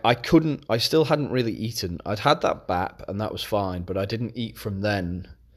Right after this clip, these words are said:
until after I'd finished The Guard.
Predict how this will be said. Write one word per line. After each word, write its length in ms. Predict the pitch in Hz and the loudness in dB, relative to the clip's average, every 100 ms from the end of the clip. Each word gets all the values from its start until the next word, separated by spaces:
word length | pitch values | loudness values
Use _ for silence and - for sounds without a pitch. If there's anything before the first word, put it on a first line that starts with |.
| _ - - | _ -20 -6
until 380 | 98 101 113 90 | -4 0 2 2
after 340 | 98 101 - 90 | 2 0 2 2
I'd 120 | 90 | 2
finished 400 | - 90 87 - | -2 -4 -4 -4
The 80 | 82 | 2
Guard. 420 | 110 117 85 85 | 4 4 2 -4